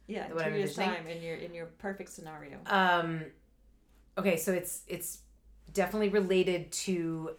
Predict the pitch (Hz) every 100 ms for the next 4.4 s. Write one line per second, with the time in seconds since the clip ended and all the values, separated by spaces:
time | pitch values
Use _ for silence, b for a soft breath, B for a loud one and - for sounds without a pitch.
0 | - 151 143 139 151 135 185 175 151 139
1 | 143 156 165 151 165 165 151 - 156 151
2 | 151 160 139 143 - 160 - 190 208 233
3 | 311 294 - - 160 147 165 151 151 151
4 | 160 143 143